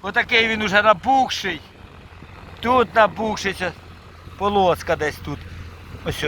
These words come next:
о, бачите? Такий. І там уже, по-моєму, є ця точка така, откуда буде ключка лізти. Так,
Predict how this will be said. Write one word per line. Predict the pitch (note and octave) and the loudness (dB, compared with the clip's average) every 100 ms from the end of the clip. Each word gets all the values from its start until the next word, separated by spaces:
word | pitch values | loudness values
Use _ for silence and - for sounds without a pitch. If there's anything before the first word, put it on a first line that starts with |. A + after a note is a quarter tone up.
| - | 0
о, | G#3+ E3+ - - - | 4 4 2 -8 2
бачите? | F3 E3+ - A#2+ - - - - - - - | 4 4 -2 -16 -16 -20 -20 -20 -20 -18 -14
Такий. | E3 - F#3 C#3+ - - - - - - | -12 -4 -4 -4 -8 -16 -16 -18 -18 -4
І | - | 4
там | G3 F#3+ | 4 4
уже, | F3+ | 2
по-моєму, | F#3 F#3 F#3+ F#3 F3+ | 0 0 -2 -2 -4
є | F3 F3 - - | -4 -4 -6 -2
ця | D#3+ B2+ G#2+ - - - - - - - - - | 2 2 0 -10 -18 -18 -16 -16 -16 -14 -14 4
точка | A3+ G#3+ - - E3+ | 6 6 4 -2 -2
така, | D3+ D#3 C3+ - - - - - - - | -2 -2 -2 -4 -18 -20 -20 -20 -16 -10
откуда | D3+ - F#3 E3+ | -2 4 6 6
буде | E3+ F#3 | 4 0
ключка | A3 G#3+ - F#3 D#3+ | 0 -2 0 0 0
лізти. | D3+ C#3 - - - - - - - - - - - - - - - - | 0 -10 -12 -12 -12 -14 -16 -16 -16 -16 -14 -14 -14 -14 -14 -12 -10 0
Так, | A#3+ A#3+ F3+ | 6 8 6